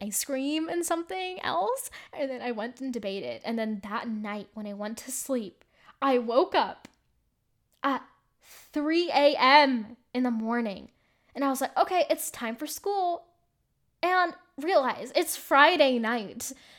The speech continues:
So I don't even have school the next morning. I actually had debate the next morning. I had to wake up at, like, eight A M or something like that. So I was like, "It's time for school." And I remember that my phone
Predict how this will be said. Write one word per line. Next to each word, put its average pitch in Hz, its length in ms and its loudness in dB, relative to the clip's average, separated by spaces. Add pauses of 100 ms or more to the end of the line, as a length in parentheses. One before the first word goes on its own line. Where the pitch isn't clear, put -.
(160)
So - 320 0
I 381 220 0
don't 285 260 2
even 320 160 -4
have 269 220 -2
school 233 260 -6
the 214 80 -8
next - 240 -10
morning. 196 180 -10
I - 40 -4
actually 277 260 -2
had 269 140 -2
debate 202 340 -6
the 196 80 -12
next - 280 -12
morning. - 340 -14 (680)
I 262 60 -8
had 254 100 0
to 226 60 -4
wake 226 220 -4
up 208 160 -4
at, 208 120 -6
like, 208 200 -8
eight 220 180 -8
A - 140 -12
M - 160 -16
or 233 80 -14
something 240 280 -16
like - 200 -20
that. - 180 -14 (800)
So 285 360 4
I 269 100 0
was 277 140 -2
like, 302 140 0 (220)
"It's 277 160 -2
time 262 220 -4
for 311 80 -4
school." 330 480 0
And 269 120 -4
I 254 240 -2 (920)
remember 233 800 -2 (380)
that 240 180 -2
my 240 100 -6
phone 233 800 -2